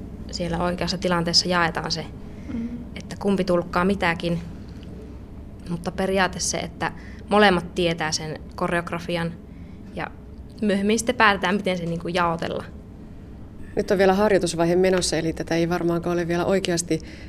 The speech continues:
Speaker 3: ö, natiivikuuroille näytetty, siis ette ole saaneet vielä sellaista kommenttia, mutta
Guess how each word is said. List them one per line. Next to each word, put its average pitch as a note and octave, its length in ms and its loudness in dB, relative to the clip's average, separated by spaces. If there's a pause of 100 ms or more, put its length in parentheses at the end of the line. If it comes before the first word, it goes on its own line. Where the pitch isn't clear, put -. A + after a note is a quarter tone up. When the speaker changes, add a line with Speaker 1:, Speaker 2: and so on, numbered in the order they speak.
(340)
Speaker 3:
ö, - 60 -6 (260)
natiivikuuroille F3 1040 8 (680)
näytetty, A3 580 6
siis D#3+ 200 2
ette D#3+ 240 2
ole E3+ 100 4
saaneet E3+ 400 2
vielä F3 160 2
sellaista E3 380 4
kommenttia, E3 480 0
mutta E3+ 220 2